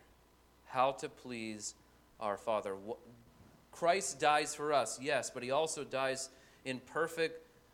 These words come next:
pleasing of his Father. And Isaiah fifty-three tells us, "It pleased the Father to crush Christ."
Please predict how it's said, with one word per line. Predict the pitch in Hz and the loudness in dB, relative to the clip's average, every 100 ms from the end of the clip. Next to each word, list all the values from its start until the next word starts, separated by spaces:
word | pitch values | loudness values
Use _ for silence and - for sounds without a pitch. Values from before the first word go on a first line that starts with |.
| - | -20
pleasing | - 151 160 135 135 120 | -8 -6 -4 -4 -4 -2
of | 127 123 | -2 -2
his | 123 - | -6 -6
Father. | - 120 113 85 71 - - - - _ - _ - 98 | 0 0 0 -4 -14 -20 -20 -20 -20 _ -20 _ -18 -16
And | 95 - - - _ - | -16 -20 -20 -20 _ -6
Isaiah | 104 101 120 135 101 | -6 -2 0 0 0
fifty-three | - 120 - 101 123 117 | -4 -10 -10 -12 -10 -8
tells | 120 113 98 | -4 -4 -4
us, | - | -6
"It | 120 120 | -6 -6
pleased | - 127 135 151 131 | -10 -8 -6 -6 -6
the | 107 | -8
Father | - 95 87 82 78 - - _ _ _ _ _ _ _ _ - | -6 -6 -8 -10 -12 -16 -20 _ _ _ _ _ _ _ _ -12
to | 110 | -12
crush | - 104 92 - - | -4 -4 -4 -10 -10
Christ." | 95 82 - - | -10 -10 -16 -18